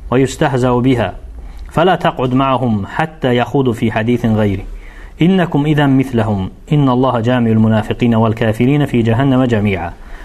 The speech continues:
Nisa surəsi yüz qırxıncı ayədə Allah Taala buyurur ki, Allah kitabda sənə nazil etmişdir ki, Allahın ayələrini inkar edildiyi, Allahın ayələrin, ayələri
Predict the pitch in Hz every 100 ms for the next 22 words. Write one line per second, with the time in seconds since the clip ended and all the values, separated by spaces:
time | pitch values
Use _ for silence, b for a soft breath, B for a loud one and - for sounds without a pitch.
0 | B - 131 170 165 135 123 - 147 160
1 | 185 B B B B B 131 135 131 120
2 | 131 139 147 131 135 127 107 127 135 120
3 | 120 143 - 151 170 185 B B B B
4 | - 131 139 175 165 - 147 131 151 147
5 | 135 143 139 123 135 131 147 147 - 107
6 | 104 90 B B B B B - 123 131
7 | 131 147 160 110 110 - 127 127 123 120
8 | 123 131 143 143 135 123 147 139 131 113
9 | 110 110 117 127 135 143 170 143 135 127
10 | 123 131 147 131 123 127 139